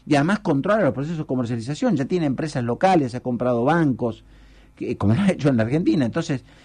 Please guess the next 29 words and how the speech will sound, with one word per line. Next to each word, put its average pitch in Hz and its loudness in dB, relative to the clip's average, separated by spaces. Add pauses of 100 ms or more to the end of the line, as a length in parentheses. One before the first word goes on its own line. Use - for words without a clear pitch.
(160)
eh, - -6
este 208 2
redespliegue 170 2
dentro 165 0
de 160 0
Estados 180 0
Unidos 196 0
no 156 4
va 160 4
a - 0
ser 147 -2
tan 139 0
fácil 175 0
para 120 2
Donald 170 2
Trump, 165 0 (200)
aunque 117 0
creo 180 2
que 156 0
puede 139 -2
ser 143 -2
un 139 -2
cambio 139 2
muy 135 4
importante. 110 -2
Ahora, 110 -2
¿quién 214 -2 (480)
puede 190 2
imaginarse 139 -2